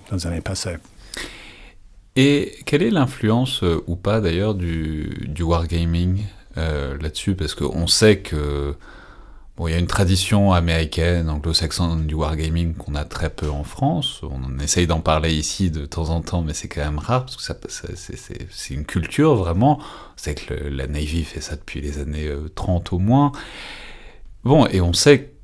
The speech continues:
Speaker 2: il suffit de lire un site comme War on the Rocks, et on
Speaker 1: Mhm.
Speaker 2: sait que les Amé-,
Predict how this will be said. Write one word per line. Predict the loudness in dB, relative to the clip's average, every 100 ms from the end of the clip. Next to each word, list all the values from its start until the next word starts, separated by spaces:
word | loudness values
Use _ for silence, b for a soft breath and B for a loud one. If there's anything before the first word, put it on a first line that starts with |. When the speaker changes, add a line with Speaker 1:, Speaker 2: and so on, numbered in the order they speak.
| -20 -20 -16 -10
Speaker 2:
il |
suffit | -8 -6 -2 -2
de | 0 -2
lire | 2 2 2
un | 0
site | -4 -6 -6
comme | -2
War | 0 2 0
on |
the | 2
Rocks, | 6 6 4 -2 -2 -2
et | 0
on |
Speaker 1:
Mhm. | 4
Speaker 2:
sait | 8 6 6
que | -2 -4 -8 -20 -20 -10
les | -8 -6
Amé-, | -6 -8